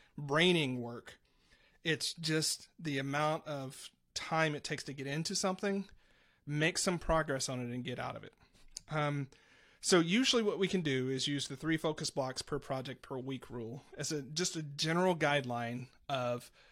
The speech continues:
of expectation, so that, you know, like, if you have less than three focus blocks per week per project, you're probably not going to get as far on that project as you would like. And here's why.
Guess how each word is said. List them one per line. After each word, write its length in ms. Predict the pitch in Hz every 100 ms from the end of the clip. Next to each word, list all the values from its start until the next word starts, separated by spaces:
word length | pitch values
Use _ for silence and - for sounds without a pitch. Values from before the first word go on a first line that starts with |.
| - _ _ -
of 240 | 143 139 -
expectation, 720 | 156 - 147 156 151 139 120
so 160 | - 139
that, 260 | 131 135
you 120 | 156
know, 300 | 156 156 156
like, 400 | 147 143 127 - -
if 260 | 147 -
you 200 | 170 185
have 300 | 190 185 170
less 300 | 139 147 147
than 180 | - 135
three 240 | - 151
focus 380 | 151 139 131 139
blocks 300 | - 131 117
per 160 | - 135
week 420 | 113 127 - -
per 160 | - 131
project, 560 | - 139 127 196 202 - _ _ _ _ _ _ _ _ _ _ - - _ _
you're 200 | 156 151 131
probably 500 | - 202 220 220 220
not 360 | 175 151 160 156
going 260 | 151 151
to 80 | 143
get 120 | 143 139
as 140 | 135
far 300 | - 139 131
on 80 | 127
that 160 | 127
project 360 | - 127 127 117
as 140 | 123
you 60 | 131
would 160 | - -
like. 260 | 101 -
And 100 | 165
here's 240 | 165 208 -
why. 280 | 233 247